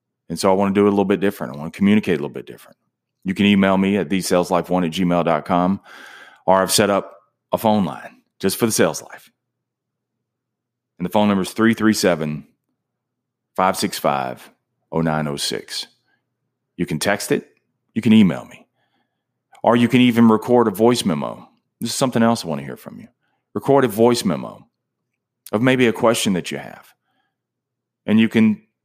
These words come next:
text that voice memo straight to me. Open up your phone, record it. "Marsh, this is the question that I have." Send it to me.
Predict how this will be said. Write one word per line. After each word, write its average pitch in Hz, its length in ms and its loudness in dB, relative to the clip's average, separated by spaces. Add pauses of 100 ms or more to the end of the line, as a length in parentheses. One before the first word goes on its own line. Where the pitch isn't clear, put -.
(100)
text - 320 -6
that 95 240 0
voice 101 260 -2
memo 82 300 -2
straight 87 320 -4
to 82 120 -8
me. 64 220 -16 (200)
Open 90 200 0
up 101 100 -2
your 117 80 -6
phone, 95 380 0 (920)
record 98 360 0
it. 98 140 -4 (680)
"Marsh, 92 220 0
this 87 120 -8
is - 40 -16
the 92 80 -8
question 87 340 -2
that 78 120 -2
I 78 80 -4
have." 73 320 -8 (1600)
Send 76 260 0
it 65 80 -6
to - 100 -8
me. - 200 -14